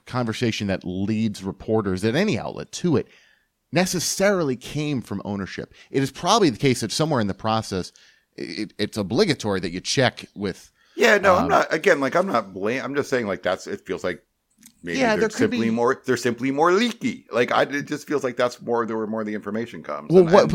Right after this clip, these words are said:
Speaker 2: and
Speaker 1: but, but, uh, let me play devil's advocate.
Speaker 2: Yeah.
Speaker 1: What if, what if people on, <laughs> you know, people connected to players felt that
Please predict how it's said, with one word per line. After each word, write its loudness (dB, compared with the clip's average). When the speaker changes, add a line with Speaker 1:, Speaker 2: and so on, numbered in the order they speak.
Speaker 2:
and 0
Speaker 1:
but, 2
but, -16
uh, -10
let 2
me 4
play 2
devil's 4
advocate. 2
Speaker 2:
Yeah. 4
Speaker 1:
What 8
if, -2
what 2
if 2
people 0
on, 0
<laughs> -12
you -4
know, -2
people -8
connected -6
to -6
players -2
felt -2
that 0